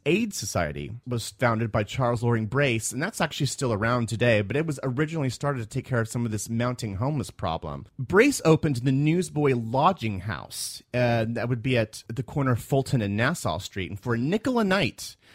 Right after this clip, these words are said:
if you were one of these, uh, homeless kids, you could just go there, and you'd probably have to share a bed with two or three people, but, I mean, on a cold night, it didn't matter. There was another lodging house that opened in eighteen seventy-four, and I believe that this may be the lodging house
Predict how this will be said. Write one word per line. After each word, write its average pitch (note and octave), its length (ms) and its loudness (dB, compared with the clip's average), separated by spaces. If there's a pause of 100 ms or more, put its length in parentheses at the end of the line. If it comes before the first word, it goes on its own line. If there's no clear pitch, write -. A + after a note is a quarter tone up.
(220)
if C3 160 -8
you D3+ 120 -2
were D3+ 100 0
one C3+ 160 0
of B2+ 140 -4
these, A#2+ 340 -2
uh, A2 400 2
homeless C#3 420 -4
kids, B2+ 340 -2
you A2 60 -4
could A2+ 120 -4
just A2 180 -10
go B2+ 180 4
there, C3 380 4
and A2+ 200 0
you'd C#3 120 -4
probably D#3 240 2
have D#3 80 0
to E3 80 -4
share C#3+ 280 2
a D3 60 4
bed B2+ 280 8
with C3+ 120 -12
two - 140 -2
or D3 80 2
three D3 160 -4
people, E3+ 460 -2
but, B2+ 260 2
I A#2 60 -2
mean, A2 260 0
on G#2 160 -2
a - 20 -8
cold B2 380 -4
night, B2 280 -2
it G2+ 120 -12
didn't A2 220 -6
matter. G#2 340 -2 (200)
There D3 140 2
was E3 140 4
another E3+ 320 6
lodging C3 380 2
house A#2 280 2
that B2+ 100 2
opened A#2 280 0
in A2 180 0
eighteen B2 380 -2
seventy-four, A#2+ 520 0
and C3 80 2
I C#3+ 40 0
believe G#3 880 0
that B2+ 260 2
this G3 220 2
may F3+ 160 0
be D#3+ 100 0
the C#3 80 0
lodging A#2+ 440 2
house F#2 440 -6